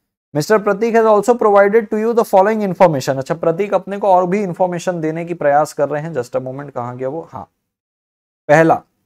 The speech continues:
board as a policy does not authorize the chairperson of the company to sign the financial statement। तो प्रतीक जो है, जो मैनेजिंग डायरेक्टर, वो बता रहे कि चेयरपर्सन को ऑथराइज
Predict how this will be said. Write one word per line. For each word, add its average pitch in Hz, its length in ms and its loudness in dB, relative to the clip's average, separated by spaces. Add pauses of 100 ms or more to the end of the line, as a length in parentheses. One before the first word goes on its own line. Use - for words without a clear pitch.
(1120)
board 208 520 6 (360)
as 214 240 4
a 240 80 4 (120)
policy 196 480 2
does 196 240 2 (100)
not 220 260 0
authorize 202 340 0
the 220 160 -4 (120)
chairperson 214 800 -2 (300)
of 180 240 4
the 202 160 2
company 185 380 -4
to 226 60 -2
sign 175 300 2
the 202 100 2
financial 170 480 0
statement। 110 500 -8
तो 175 100 4
प्रतीक 175 500 -2
जो 220 100 4
है, 208 160 0
जो 214 100 0
मैनेजिंग 180 440 -2
डायरेक्टर, 196 340 2
वो 202 60 0
बता 180 300 2
रहे 208 100 -2
कि 220 100 -2
चेयरपर्सन 214 640 0
को 208 100 0
ऑथराइज 208 480 0